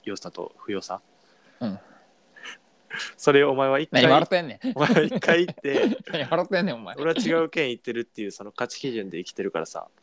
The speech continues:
Speaker 2: うん。
Speaker 1: もうなんか、こっぱずかしいよね。
Speaker 2: <laughs> こっぱずかしいとか言うな。お前がこっぱずかしいとか言わんでええねん。
Speaker 1: 甘み出してさ。
Speaker 2: そうか。そうか。俺の中の甘みの切り札はそこまで通用せえへんねん。
Speaker 1: 全然やで、言っとくけど。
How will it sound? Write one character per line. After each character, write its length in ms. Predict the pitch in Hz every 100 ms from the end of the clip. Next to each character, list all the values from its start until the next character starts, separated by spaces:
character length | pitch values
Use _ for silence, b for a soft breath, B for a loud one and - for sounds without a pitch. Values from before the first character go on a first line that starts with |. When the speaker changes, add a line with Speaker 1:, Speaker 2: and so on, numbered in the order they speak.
| -
Speaker 2:
う 60 |
ん。 140 | 117 90 b b b b _ _
Speaker 1:
も 80 | 104
う 20 |
な 80 | 101
ん 60 | 98
か、 180 | - - _ _ _ _ _
こ 80 | 139
っ 60 |
ぱ 120 | - 147
ず 80 |
か 120 | - 151
し 100 | 117
い 60 |
よ 100 | 85
ね。 180 | - - _
Speaker 2:
<laughs> 220 | - 202 -
こ 80 |
っ 100 | -
ぱ 160 | - 233
ず 80 | 202
か 60 | -
し 140 | -
い 40 |
と 80 | 196
か 100 | -
言 80 | 135
う 40 |
な。 140 | - 113 _ _ _ _ _ _ - B B B B
お 60 | 139
前 200 | 180 208
が 80 | 185
こ 120 | 262
っ 80 | -
ぱ 120 | 233
ず 80 | 208
か 100 | 214
し 120 | 151
い 40 |
と 60 | 123
か 60 |
言 100 | 113
わ 100 | 131
ん 40 | 123
で 80 | 104
え 20 |
え 40 |
ね 60 | 101
ん。 40 | _ - - 82 165 147 B B _ _ -
Speaker 1:
甘 220 | 120 113
み 100 | 107
出 140 | 101
し 80 | 110
て 80 | 110
さ。 60 | 98
Speaker 2:
そ 60 |
う 60 | 107
か。 360 | 87 95 - _ _ _ _ _ _ _ _ _ _
そ 220 | - 113
う 60 | 98
か。 340 | - 90 90
俺 140 | 104 123
の 140 | 127
中 240 | 120 107 113
の 120 | 104
甘 180 | 113 104
み 80 | 92
の 120 | 90
切 140 | 104
り 100 | 98
札 120 | 98 90
は 200 | 87 87
そ 420 | - - - -
こ 120 | 120
ま 100 | 104
で 100 | 92
通 180 | - 110
用 100 | 101
せ 100 | 110
え 20 |
へ 40 | 95
ん 80 | 85
ね 120 | 82
ん。 320 | _ _ -
Speaker 1:
全 240 | 113 131
然 140 | 139 156
や 80 | 92
で、 120 | 78
言 80 | -
っ 20 |
と 140 | - 90
く 60 |
け 100 | -
ど。 100 | 73